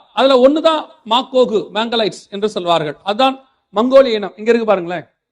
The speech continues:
இந்த இடத்துல இருக்கு, இந்த சின்ன பிளாக் சைனாவுக்கு மேல இருக்கு பாருங்க. இவங்க தான் சீனர்களுக்கெல்லாம்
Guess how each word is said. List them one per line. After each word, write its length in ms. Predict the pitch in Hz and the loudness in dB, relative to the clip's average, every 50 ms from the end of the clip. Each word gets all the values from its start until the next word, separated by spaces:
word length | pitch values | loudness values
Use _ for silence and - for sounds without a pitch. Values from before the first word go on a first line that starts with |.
| _ - | _ -10
இந்த 160 | 180 190 190 | -6 -6 -4
இடத்துல 200 | 185 175 190 175 | -4 -6 -8 -8
இருக்கு, 160 | 143 123 _ _ _ _ _ _ _ _ _ _ _ - | -10 -12 _ _ _ _ _ _ _ _ _ _ _ -14
இந்த 220 | 175 185 185 170 | -8 -6 -6 -6
சின்ன 380 | - - 220 220 226 226 226 208 | -6 -8 -10 -8 -6 -4 -4 -4
பிளாக் 360 | 175 196 185 - - - _ _ _ _ _ _ _ _ _ _ _ _ _ _ _ _ _ _ _ - | -4 -4 -4 -6 -6 -12 _ _ _ _ _ _ _ _ _ _ _ _ _ _ _ _ _ _ _ -4
சைனாவுக்கு 360 | 214 226 233 226 220 208 185 190 | -4 -2 0 0 -2 -2 -2 -4
மேல 220 | 196 214 220 220 | -4 -2 -2 -2
இருக்கு 180 | 202 185 175 165 | -2 -2 -4 -4
பாருங்க. 240 | 160 151 147 139 135 - - | -4 -4 -6 -8 -12 -10 -6
இவங்க 260 | - 247 277 277 285 | -4 -4 -2 0 0
தான் 220 | 277 311 294 240 226 254 294 - - _ _ _ _ _ - - | 0 2 2 2 2 0 -2 -4 -8 _ _ _ _ _ -2 0
சீனர்களுக்கெல்லாம் 920 | 311 349 349 359 339 349 320 311 311 254 - - 294 285 302 330 359 381 | 2 4 4 4 2 2 0 -4 -4 -4 -4 -4 -2 0 0 0 -2 -2